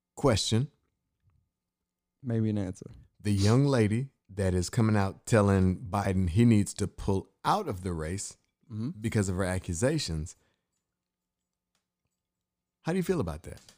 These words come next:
Speaker 1: What do you think about that?
Speaker 2: All right, so this is my, this is my, my, again, this is my opinion.
Speaker 1: Mm-hmm.
Speaker 2: And, and I feel safe. This is a safe place.
Speaker 1: Yes, sir.
Speaker 2: And, and let me preface this by, uh, saying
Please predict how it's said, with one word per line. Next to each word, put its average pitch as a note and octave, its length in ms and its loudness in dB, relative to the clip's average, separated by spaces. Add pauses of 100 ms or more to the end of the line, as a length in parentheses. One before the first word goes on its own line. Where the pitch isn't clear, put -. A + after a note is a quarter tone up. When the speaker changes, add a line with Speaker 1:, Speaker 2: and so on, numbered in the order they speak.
(140)
Speaker 1:
What D3+ 380 2
do A#2 80 4
you G2+ 100 4
think E2+ 280 -6
about - 280 -14
that? - 140 -12
Speaker 2:
All C3+ 60 -2
right, A#2+ 220 -2
so A2+ 120 -6
this C3+ 240 -4
is A#2+ 80 -8
my, A#2+ 240 -2
this A#2+ 260 -8
is A2 100 -14
my, A#2 300 -2 (640)
my, A2+ 680 -2 (720)
again, A#2 420 -4
this B2 160 -8
is A#2+ 120 -10
my G#2 180 -10
opinion. G#2+ 480 -8
Speaker 1:
Mm-hmm. A2+ 260 6 (680)
Speaker 2:
And, G#2 300 -10
and A2 160 -6
I A#2+ 80 -8 (100)
feel A#2+ 140 -6
safe. A#2 440 -8
This A2 200 -10
is A2+ 100 -8
a A#2 60 -4
safe B2+ 480 -4
place. A#2+ 420 -6
Speaker 1:
Yes, F2+ 160 -2
sir. C3 320 -4 (560)
Speaker 2:
And, A2 300 -8
and G#2+ 240 -8
let A#2+ 100 -6
me A#2 140 -6
preface A2+ 460 -8
this A2+ 180 -6
by, A2+ 160 -16
uh, A#2+ 240 -8
saying A2+ 680 -6